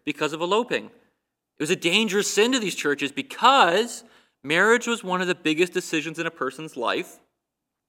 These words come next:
and to not intricately involve your parents in that decision was considered to be a violation of the commandment, "Honor your father and mother." Their culture places a different value on the interaction between adult children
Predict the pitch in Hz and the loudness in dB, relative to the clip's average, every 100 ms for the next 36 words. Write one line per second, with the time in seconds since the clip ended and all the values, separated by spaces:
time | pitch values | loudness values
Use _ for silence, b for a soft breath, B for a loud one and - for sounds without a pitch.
0 | _ _ _ _ _ - 127 117 151 151 | _ _ _ _ _ -10 -10 -8 -4 4
1 | 185 - 170 180 - 233 247 214 220 214 | 4 4 -8 -8 -10 -6 -6 -4 -6 -4
2 | 202 208 208 196 202 190 226 185 147 - | -2 -2 -2 -4 -6 -6 -4 -4 -6 -10
3 | - 160 180 160 - 196 180 156 180 160 | -14 -4 -4 -4 -6 -6 -4 -8 -8 -8
4 | 190 185 - 180 151 170 170 165 160 170 | -6 -6 -4 -2 0 0 0 -4 -6 -8
5 | 147 127 143 139 151 190 208 120 92 b | -6 -8 -8 -10 -8 -8 -8 -12 -14 b
6 | b _ - 117 117 131 156 147 151 - | b _ -12 -10 -8 -8 -8 -10 -10 -8
7 | 98 120 139 165 190 147 - - _ _ | -6 -6 -10 -8 -10 -8 -12 -16 _ _
8 | _ _ _ _ _ _ _ _ _ _ | _ _ _ _ _ _ _ _ _ _
9 | 143 160 175 175 202 - 160 151 143 131 | -6 0 -2 -2 -10 -4 -4 -2 -8 -4
10 | 151 170 180 147 139 139 143 139 113 131 | -6 -6 -8 0 2 2 0 -4 -6 -6
11 | 127 131 135 127 - 127 120 - 127 107 | -8 -8 -4 -4 -4 -12 -14 -12 -10 -8
12 | 123 139 165 - 143 143 123 117 123 | -4 -6 -6 -6 -2 -2 -6 -12 -14